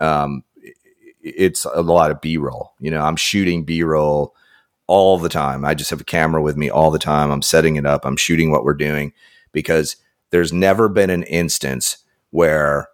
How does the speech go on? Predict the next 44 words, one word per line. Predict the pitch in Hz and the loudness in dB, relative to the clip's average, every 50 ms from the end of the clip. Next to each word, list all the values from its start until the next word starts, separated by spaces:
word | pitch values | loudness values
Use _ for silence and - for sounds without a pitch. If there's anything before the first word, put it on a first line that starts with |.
| _ | _
I | - 71 | 0 0
set | 82 - - 90 87 | 0 2 4 4 4
up | 90 - | 4 2
my | - 95 98 | 2 0 0
camera | 92 - - 92 85 80 78 76 71 67 69 76 82 87 - _ | 0 0 -2 -2 0 0 0 -2 -4 -4 -4 -4 -6 -8 -10 _
and | - 80 80 78 | -6 -4 -2 -2
I | 78 | -2
film | - - 95 92 92 90 87 | -2 0 2 2 2 2 0
something, | - - 73 73 73 - 76 76 73 73 - _ _ _ _ - | -4 -4 -4 -6 -4 -4 -6 -4 -4 -8 -10 _ _ _ _ -6
and | 82 90 | -2 0
then | 90 82 | 0 0
I | 80 | 0
go | 78 85 85 | 2 2 2
back | 82 85 85 85 85 - | 4 4 2 2 2 0
to | 85 | -4
the | 78 78 67 | -4 -2 2
editing | 73 87 92 87 80 78 73 73 | 2 2 2 2 0 -4 -4 -4
table | - - 78 71 69 65 73 76 73 73 - _ _ _ _ _ - | -4 -2 -2 -2 -2 -2 -2 -2 -2 -4 -6 _ _ _ _ _ -4
and | 73 80 82 | -2 0 0
I | 82 | 2
go, | 78 80 76 71 71 - - _ _ _ _ _ _ _ _ _ _ _ _ _ _ _ _ - | 4 4 4 4 2 0 -4 _ _ _ _ _ _ _ _ _ _ _ _ _ _ _ _ -2
"Wow, | 147 143 113 110 | 0 0 2 2
I | 113 131 135 | 2 2 2
just | 127 117 113 - - | 0 0 -2 -2 -2
have | 92 85 - | -2 -2 -2
too | - 107 104 | 0 0 2
much | 95 87 78 - - | 2 2 0 -2 -2
B-roll. | - 101 101 98 87 82 80 78 80 85 | 0 0 2 2 2 2 2 2 4 4
I | 90 98 107 | 4 4 2
really, | 107 113 123 127 123 117 | 2 2 2 2 2 2
wi-," | 113 120 117 | 2 2 2
you | 117 117 | 2 2
know, | 117 113 110 110 | 2 4 4 2
it's | 113 98 - | 2 2 0
like, | 135 113 113 104 | 0 0 0 0
I | 117 117 123 113 123 135 139 | 0 0 2 2 2 2 2
never | 147 151 165 160 151 | 2 2 2 2 2
have | 139 208 - 214 208 180 | 2 0 0 0 0 0
too | 147 135 | 2 2
much | 123 101 110 - | 2 0 0 0
fucking | 214 170 143 135 123 123 127 131 151 | 0 2 2 2 2 2 0 0 2
B-roll. | 208 143 143 139 131 123 117 120 | 2 2 2 2 2 2 2 2
I | 123 131 139 | 2 2 2
need | 151 156 160 | 2 2 2